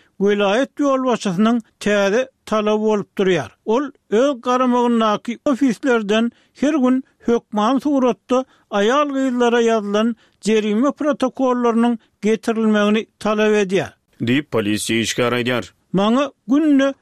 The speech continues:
Speaker 1: müň protokol getirmäň, ýekeje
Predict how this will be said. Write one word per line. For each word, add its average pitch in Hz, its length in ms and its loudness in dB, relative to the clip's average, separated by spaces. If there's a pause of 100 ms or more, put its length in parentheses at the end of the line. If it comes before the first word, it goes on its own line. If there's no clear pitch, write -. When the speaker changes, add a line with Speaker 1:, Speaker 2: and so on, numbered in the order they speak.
(240)
Speaker 1:
müň 254 280 2
protokol 254 760 -2 (180)
getirmäň, 214 580 0 (300)
ýekeje 220 580 -2